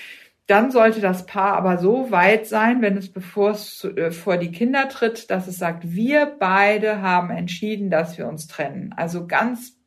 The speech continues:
blöd ist es, wenn der eine sagt, "Ja, Papa will sich trennen, weil er mich nicht mehr liebt und der ist überhaupt doof und so", weil die Kinder sind halb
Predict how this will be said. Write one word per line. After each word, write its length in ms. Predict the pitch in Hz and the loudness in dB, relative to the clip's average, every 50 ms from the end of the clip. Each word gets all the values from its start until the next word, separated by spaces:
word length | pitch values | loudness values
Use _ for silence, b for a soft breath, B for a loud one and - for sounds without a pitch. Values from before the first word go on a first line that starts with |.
| _ _ _ _ _ | _ _ _ _ _
blöd 360 | _ 214 208 202 208 214 202 202 | _ 2 6 8 8 8 8 6
ist 160 | - 185 185 | 2 -2 -4
es, 160 | 185 180 - | -8 -8 -6
wenn 160 | 180 175 175 | -6 -4 -2
der 160 | 170 156 82 | 0 0 2
eine 300 | 69 104 151 165 170 170 | 2 0 -2 -2 -6 -6
sagt, 360 | 170 165 160 160 170 170 - - | -4 -2 -2 -2 -4 -6 -8 -6
"Ja, 280 | 185 180 175 165 160 | -2 0 0 0 0
Papa 540 | 185 - - - 196 196 196 208 196 185 180 | -2 -6 -4 -4 -2 -2 0 0 0 0 0
will 140 | 175 175 180 | -2 -4 -4
sich 200 | 175 170 175 - | -6 -8 -8 -10
trennen, 420 | - - - 190 196 185 180 175 | -6 -4 -2 0 0 -2 -2 0
weil 200 | 180 175 180 175 | 2 2 2 2
er 120 | - - 170 | 2 0 -2
mich 220 | 165 170 170 - | -2 -6 -6 -6
nicht 200 | 185 185 180 - | -6 -6 -4 -4
mehr 120 | 175 165 | -4 -2
liebt 360 | 165 170 202 226 - - - - | -2 0 0 0 0 -2 -6 -10
und 200 | - 170 175 190 | -8 -6 -2 0
der 200 | 196 190 - - | 2 2 0 0
ist 160 | - - - | -6 -10 -10
überhaupt 400 | - 175 175 165 165 - - - | -4 2 2 2 2 2 4 6
doof 220 | 196 208 214 208 | 6 6 6 2
und 160 | - 185 185 | -2 -6 -4
so", 160 | 185 190 190 175 | -4 -4 -2 0
weil 160 | 180 175 175 | 0 -2 -2
die 140 | 175 170 - | -2 -6 -8
Kinder 420 | - - 269 277 277 269 254 240 | -8 -8 -6 -4 -2 -2 -2 -2
sind 280 | 214 208 196 185 196 - | -2 -4 -4 -4 0 2
halb 320 | 214 220 233 240 233 - | 4 4 4 2 0 -8